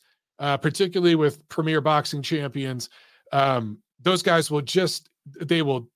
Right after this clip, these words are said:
bend over and take it. No Vaseline. You can even stick your fingers in their mouth and pull back on it while you're ramming it in. I mean, they will do anything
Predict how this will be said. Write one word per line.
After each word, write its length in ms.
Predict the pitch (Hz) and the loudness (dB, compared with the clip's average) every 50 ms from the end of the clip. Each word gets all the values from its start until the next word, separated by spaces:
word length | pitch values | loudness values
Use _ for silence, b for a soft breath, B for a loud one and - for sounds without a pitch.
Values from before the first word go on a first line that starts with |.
| _ - | _ -4
bend 260 | - 180 202 202 180 175 | -2 0 0 2 2 2
over 340 | 165 165 156 139 156 151 | 2 2 2 0 0 0
and 180 | 143 135 127 123 | 0 -2 -6 -8
take 340 | - - 180 185 185 180 180 | -6 -4 -2 -2 -2 -2 -2
it. 160 | 175 - 139 | -4 -4 -2
No 160 | 143 170 185 | -2 -2 -2
Vaseline. 880 | 165 139 165 160 - - - 139 117 139 196 233 240 233 220 220 208 175 B B B B B B B | 0 -2 -2 -4 -4 -4 -6 -6 -6 -4 -4 -2 -2 -2 -2 -4 -4 -6 B B B B B B B
You 140 | B 143 156 | B -4 -2
can 140 | - 170 156 | 0 0 0
even 240 | 175 180 165 156 151 | 2 0 0 -2 -4
stick 300 | - - - 185 180 180 | -4 0 0 0 0 0
your 100 | 143 139 | -4 -4
fingers 440 | - - 233 226 214 208 196 151 196 | 0 2 2 2 4 2 2 2 2
in 60 | 185 | 2
their 120 | 180 175 | 2 2
mouth 260 | 175 175 180 190 - | 2 4 4 4 2
and 180 | 147 120 117 - | 0 -6 -6 -4
pull 240 | - - 277 339 330 | 4 6 6 6 6
back 360 | - 254 247 214 214 202 - | 4 4 4 4 4 2 2
on 220 | 196 175 175 170 175 | 4 4 4 4 4
it 160 | 180 180 B B B B B | 0 -2 B B B B B
while 260 | B 147 170 180 196 | B 4 4 6 6
you're 160 | 190 190 180 | 6 6 6
ramming 300 | 175 180 175 170 170 170 | 6 4 4 4 4 4
it 100 | 170 165 | 4 4
in. 260 | 170 170 160 160 160 156 B B B B B | 4 4 2 2 0 -4 B B B B B
I 100 | - 175 | 0 2
mean, 240 | 170 185 180 175 - | 2 2 2 2 2
they 160 | 165 214 208 226 | 2 2 4 4
will 120 | 233 226 | 4 2
do 240 | 170 147 214 202 190 | 2 2 0 0 0
anything 760 | - 208 254 302 311 294 254 175 - 147 117 117 117 113 135 | 0 0 2 2 4 4 4 4 2 -2 -4 -4 -8 -12 -16